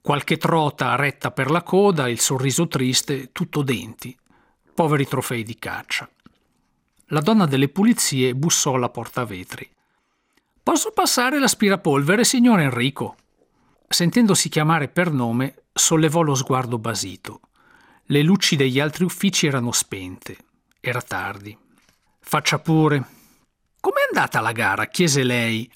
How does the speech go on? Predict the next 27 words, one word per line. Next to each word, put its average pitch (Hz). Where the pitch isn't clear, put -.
allegra 165
e 151
corpulenta, 127
accendendo 147
il 135
marchingegno. 117
Per 156
un 175
attimo 214
Enrico 135
immaginò 123
che -
fosse -
lì 151
per 135
aspirarlo 123
nel 120
tubo, 107
assieme 160
alle 143
cartacce, -
alla 135
polvere 165
e 143
alle 131
cose 123
inutili. 107